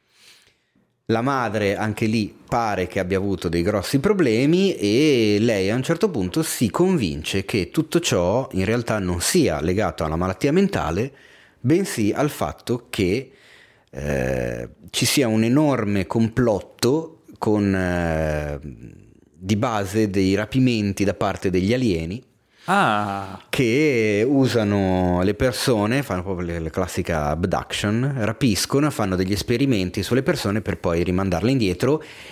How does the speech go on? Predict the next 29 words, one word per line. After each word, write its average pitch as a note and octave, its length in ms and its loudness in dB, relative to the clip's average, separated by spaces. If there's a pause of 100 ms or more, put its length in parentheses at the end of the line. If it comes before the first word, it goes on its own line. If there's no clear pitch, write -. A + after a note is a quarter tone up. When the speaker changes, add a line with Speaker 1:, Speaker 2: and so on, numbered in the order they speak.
(120)
Speaker 1:
e A2+ 160 2
nessuno D#2+ 640 0
ne E2 160 -2
parla, - 720 -4
sai D#2+ 180 -2
le C#2+ 140 -6
co-, C2 240 -8
classiche D2 440 -4
Speaker 2:
Ok. C2+ 40 -8
Speaker 1:
cose D#2+ 320 -2
complottiste. D#2 680 -4 (880)
Chiaramente C3 400 -2
bisogna G2+ 420 -2
capire F#2+ 360 -2
se D#2 160 -6
questa F2+ 280 -4
cosa E2 520 -4 (180)
è G3 220 0
davvero G#2+ 480 0
la F2 100 0
tesi F#2+ 320 0
del F#2+ 180 0
film F#2 640 0 (120)
o C3 560 0 (360)
è F2+ 520 -2
l'ennesima F2 760 0
sua D#2 340 0
allucinazione D2 1400 -4
malata. - 580 -8